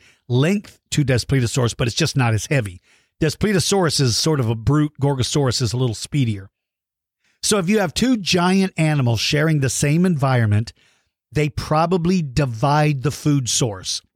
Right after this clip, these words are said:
That's common in modern animals today. That's why a giraffe eats at the very top of a tree.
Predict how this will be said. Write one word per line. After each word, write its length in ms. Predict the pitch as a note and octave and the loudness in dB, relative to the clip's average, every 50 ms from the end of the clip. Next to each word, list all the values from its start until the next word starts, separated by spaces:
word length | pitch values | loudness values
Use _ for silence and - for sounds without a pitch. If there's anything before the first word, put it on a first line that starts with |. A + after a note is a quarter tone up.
| _ - | _ -10
That's 300 | A2+ A2+ C3 C#3+ - - | -4 -2 -2 -2 -2 -6
common 460 | - - - F#3 F#3 F#3 D#3+ C#3+ B2+ | -6 -4 -2 0 2 2 2 2 2
in 120 | B2+ B2 B2 | 2 2 2
modern 360 | C3 C3 C3+ C3+ C3+ C3 B2+ | 2 2 2 2 2 2 2
animals 360 | B2 A2+ A#2 A#2 A#2+ A2+ - | 2 2 2 2 0 0 -2
today. 440 | - C#3 B2+ C#3 C3+ A#2 E2+ D#2 - _ _ _ _ _ _ _ _ _ _ _ _ _ _ _ _ _ _ _ _ _ _ _ - | -2 -2 0 0 0 -2 -2 -6 -12 _ _ _ _ _ _ _ _ _ _ _ _ _ _ _ _ _ _ _ _ _ _ _ -4
That's 240 | D3 D3 D3 - - | -2 -2 -2 0 0
why 180 | D#3+ D#3 D3+ D3 | 0 2 2 2
a 120 | D3 C#3+ | 0 0
giraffe 760 | B2+ G#2+ B2 D3 C3+ C#3+ D#3+ E3 C#3 A#2 B2 C3+ - - - _ _ _ _ _ _ _ _ _ _ - | 0 0 0 0 2 2 2 2 2 2 2 0 -2 -6 -18 _ _ _ _ _ _ _ _ _ _ -2
eats 300 | F#3 F3 D3 - - - | -2 -2 0 -2 -2 -2
at 140 | D#3 C#3 - | -2 0 0
the 80 | D#3 C3+ | -2 0
very 260 | B2+ C#3 C3 B2+ - | 0 2 0 0 0
top 340 | - - F3+ F#3 F3 - D#3 | -2 0 0 0 0 0 -2
of 100 | B2 B2 | -2 -2
a 60 | A2+ | -2
tree. 480 | - - C3+ A#2+ A#2 A2+ C3 D#3+ G3 | -2 0 0 2 2 2 2 0 -2